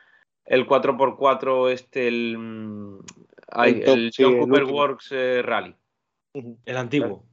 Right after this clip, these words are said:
Speaker 3: De, o sea,
Speaker 1: El
Speaker 3: de los
Speaker 1: antiguo.
Speaker 3: cuatro por cuatro el más antiguo.
Speaker 1: Sí, el antiguo.
Speaker 3: O sea,
Speaker 2: Sí, sí.
Speaker 3: el que está doblemente obsoleto.
Speaker 1: Sí.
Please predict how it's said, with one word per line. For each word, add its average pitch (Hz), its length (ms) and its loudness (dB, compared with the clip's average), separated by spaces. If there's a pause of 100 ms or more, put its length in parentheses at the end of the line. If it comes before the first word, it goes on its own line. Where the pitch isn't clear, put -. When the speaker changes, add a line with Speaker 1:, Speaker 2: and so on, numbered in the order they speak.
Speaker 3:
De, 113 180 -6
o 107 40 -8
sea, 143 120 -2
Speaker 1:
El 131 40 2
Speaker 3:
de 127 60 2
los 120 60 0
Speaker 1:
antiguo. - 40 -8
Speaker 3:
cuatro 165 180 4
por 151 60 4
cuatro 175 180 2
el 160 40 0
más 135 100 2
antiguo. 101 500 -8
Speaker 1:
Sí, - 180 -2
el 117 100 4
antiguo. 110 280 -2
Speaker 3:
O 151 40 0
sea, 131 100 2
Speaker 2:
Sí, 135 80 0
sí. 127 60 -8
Speaker 3:
el 123 60 -10
que 131 60 -10
está 175 180 0
doblemente 156 540 2
obsoleto. 113 440 -6 (260)
Speaker 1:
Sí. 151 380 0